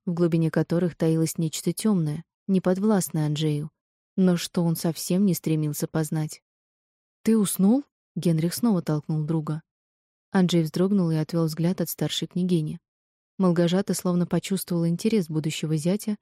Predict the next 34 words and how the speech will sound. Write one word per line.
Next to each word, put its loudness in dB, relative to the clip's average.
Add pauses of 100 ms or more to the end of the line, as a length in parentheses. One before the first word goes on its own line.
(340)
подняла 4
взор 2
и 4
улыбнулась 0
так -2
же -4
фальшиво, -2
как -4
минуту 0
до -8
нее -2
улыбалась 0
Тереза. 0 (1040)
«Не 4
приставай 2
ко 2
мне», 0 (520)
оборвал 2
Анджей 0
друга 0
и 0
кивнул -2
на 0
чету -4
Белевичей, -2 (300)
что -2
сидели 0
возле 0
королевы. -2 (640)
«Лучше 4
за 2
своей 2
невестой 0
следи. -2